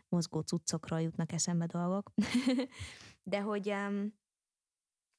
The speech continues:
de hogy nem tudom, hogy keresem-e ezeket a témákat, vagy,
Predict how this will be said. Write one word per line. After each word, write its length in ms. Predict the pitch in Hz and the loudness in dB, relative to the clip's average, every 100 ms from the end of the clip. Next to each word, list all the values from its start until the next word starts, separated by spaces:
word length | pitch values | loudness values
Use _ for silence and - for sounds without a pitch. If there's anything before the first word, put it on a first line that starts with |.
| _ | _
de 220 | - 180 196 | -4 0 2
hogy 300 | 202 196 - _ _ _ _ _ _ _ _ _ _ _ _ _ - | 0 -2 -6 _ _ _ _ _ _ _ _ _ _ _ _ _ 0
nem 140 | 220 | 2
tudom, 220 | 165 156 160 | 4 2 2
hogy 120 | 170 | 0
keresem-e 540 | 165 143 165 170 160 | -2 0 0 0 0
ezeket 360 | 165 170 170 - | -2 -4 -6 -8
a 60 | |
témákat, 640 | 156 170 151 160 165 180 - | -6 -4 -2 -2 -4 -8 -6
vagy, 300 | 165 160 | -6 -6